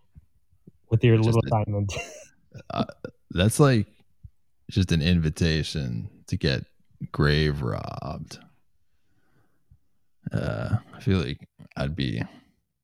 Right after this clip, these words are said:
Speaker 2: I'd be s-, sold on the black market in, like, a couple hours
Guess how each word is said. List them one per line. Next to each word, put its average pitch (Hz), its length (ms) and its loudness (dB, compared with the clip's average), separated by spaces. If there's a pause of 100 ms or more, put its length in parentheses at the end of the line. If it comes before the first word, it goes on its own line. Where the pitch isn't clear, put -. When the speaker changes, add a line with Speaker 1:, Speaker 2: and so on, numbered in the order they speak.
(960)
Speaker 2:
I'd 90 100 4
be 76 100 2
s-, - 220 -4 (320)
sold 80 520 6
on 76 220 0
the 67 80 -4
black 67 400 -4
market 58 500 -8 (140)
in, - 160 -6
like, 50 280 -10 (100)
a - 500 -12
couple - 240 -8
hours - 640 -8